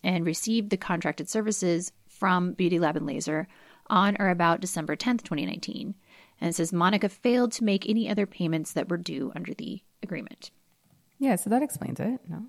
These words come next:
Speaker 1: I guess it is sort of a payment plan.
Speaker 2: Mm-hmm. It's probably like you get one service or something
Speaker 1: Yeah.
Speaker 2: if you pay the monthly fee. Okay, so the first cause of action here is a breach of contract claim, and it says that she,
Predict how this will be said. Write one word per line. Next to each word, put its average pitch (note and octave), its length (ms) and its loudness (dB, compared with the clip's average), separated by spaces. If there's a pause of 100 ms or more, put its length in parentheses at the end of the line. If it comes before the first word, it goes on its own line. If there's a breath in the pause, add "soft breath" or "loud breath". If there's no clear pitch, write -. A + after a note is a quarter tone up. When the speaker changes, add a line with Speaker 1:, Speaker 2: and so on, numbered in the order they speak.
(160)
Speaker 1:
I G#3 80 6
guess G#3+ 180 6
it G#3 80 4
is F#3 520 4
sort G3 200 4
of F3+ 140 6
a - 40 4 (1160)
payment E3+ 480 0 (280)
plan. D#3+ 440 -2 (720)
Speaker 2:
Mm-hmm. F#3 300 -6 (800)
It's G3 180 -6
probably A#3 240 4
like F#3 160 4
you F3 100 6
get D#3 360 2
one E3+ 300 6
service - 560 2
or D#3+ 80 0
something D#3+ 520 0
Speaker 1:
Yeah. F#3 160 6
Speaker 2:
if - 80 -2
you F3 80 2
pay F3 160 6
the D3 80 2
monthly D3+ 340 0
fee. D#3+ 360 0 (760)
Okay, G3 260 2
so F3+ 240 4
the F#3 180 4
first G#3+ 280 4
cause C4 140 8
of A3+ 80 6
action F3+ 260 4
here F#3 160 8
is F3 100 6
a D#3+ 40 2
breach E3 260 2
of D3+ 60 -6
contract F3 440 2
claim, A3+ 320 6
and F3+ 100 2
it - 140 -4
says F3 220 2
that D#3+ 320 2 (480 soft breath)
she, G3 520 4